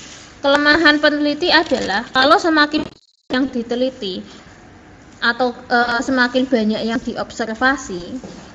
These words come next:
tingkat ketelitian peneliti itu akan semakin rendah. Ya, karena terlalu banyak yang diawasi atau terlalu banyak yang diobservasi.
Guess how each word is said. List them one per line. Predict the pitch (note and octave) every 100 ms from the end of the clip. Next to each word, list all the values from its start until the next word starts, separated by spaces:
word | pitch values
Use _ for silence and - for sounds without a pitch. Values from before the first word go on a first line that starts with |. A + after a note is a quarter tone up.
| -
tingkat | D4+ D4+ D4 F4 F4 -
ketelitian | D4+ D4+ D4 D4 D4 C#4+ C#4 C#4 C#4
peneliti | C#4 C#4 C#4 C4+ C#4 C4 C4+
itu | E4+
akan | C#4 C4 C#4+
semakin | D4 B3+ A#3+ B3+ B3
rendah. | A#3+ A3 G3 - - - - - - - - - - - - - - - F#3+
Ya, | F3
karena | F3 G#3 A#3 F4
terlalu | E4 D4 C4+ D4+
banyak | B3 A3+ B3+
yang | C4+ C4+
diawasi | B3+ A3 A3 A3+ A3 F3+ - - - - - - - - A3+
atau | A3+ C#4+ D#4+
terlalu | C#4 B3+ A#3+ B3
banyak | G3+ B3+ C4
yang | C4 C4+
diobservasi. | G3+ G3+ - G#3+ A3 G#3 -